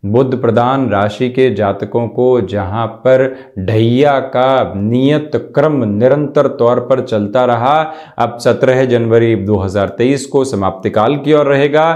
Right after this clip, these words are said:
पूर्णता लिए हुए होगा। वहीं शनिदेव की तीसरी दृष्टि जो देवगुरु बृहस्पति पर रहेगी, देवगुरु बृहस्पति यहाँ पंच महापुरुष योगों में से हंस योग को निर्मित करते हुए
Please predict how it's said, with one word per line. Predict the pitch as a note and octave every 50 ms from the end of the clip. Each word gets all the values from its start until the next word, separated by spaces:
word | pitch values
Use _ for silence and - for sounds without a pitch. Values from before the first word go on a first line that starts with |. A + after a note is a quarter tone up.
| E3 - - - - -
पूर्णता | A#2+ A#2+ A#2+ A#2+ A#2+ A#2+ C#3 C#3+ D3+
लिए | D#3 D3 D3 D#3 D#3
हुए | D3+ D#3
होगा। | D#3 C#3+ D3 D3 D3 D#3 D#3+ D#3+ D3+ - - - - -
वहीं | A2+ A#2+ B2+ C#3 C#3+
शनिदेव | - - C3+ B2 A#2+ A#2+ C#3 C#3+ D3 C#3+ C#3+
की | - D3+ D3+
तीसरी | - B2+ B2 B2 A#2+ B2 A#2+ A2 G#2
दृष्टि | F2+ F#2+ G#2+ C3 C3+ C3+ - - E3 E3 E3+ E3+ E3+ - - - -
जो | - G#2 A#2 A2
देवगुरु | G#2+ A2+ B2 C3 B2 A2 A2+ A#2 A2+ G2+
बृहस्पति | G#2 G#2 A#2 C3 B2+ B2+ - - - - D#3+
पर | D3 D#3 D#3
रहेगी, | C#3+ D3 D3 D3 D#3+ D#3 D#3 D#3+ D#3+ E3 E3+ E3 E3+ - - - - G#2+
देवगुरु | A#2 C3+ D3 D3 C#3+ C3 C3 C3+ C3
बृहस्पति | A2 A2+ B2 A#2+ A#2+ - D3 C#3 D3+ D3+
यहाँ | D3 C3+ B2+ A#2+ B2 A#2+
पंच | - C3 C3 C3+ C3 B2+ A#2
महापुरुष | G#2 G#2+ A2 A2+ A#2+ A2+ - B2 B2+ A#2+ - G#2+
योगों | G2+ G#2 A2 A#2+ B2+ C3 D3 D3+
में | C#3+ D3 C#3+ C3+
से | - D#3 D#3 C3+
हंस | A2+ A2+ B2 A#2+ A#2+ A2+
योग | G#2+ G#2 A#2+ D3 E3 - - -
को | E3+ D#3
निर्मित | C#3+ D3 C#3+ C#3+ D#3+ D#3+ D#3+ -
करते | D#3 D3 C#3 C#3 D#3+ D#3+
हुए | D3+ C#3+ D3+ D#3+ E3 E3 E3 E3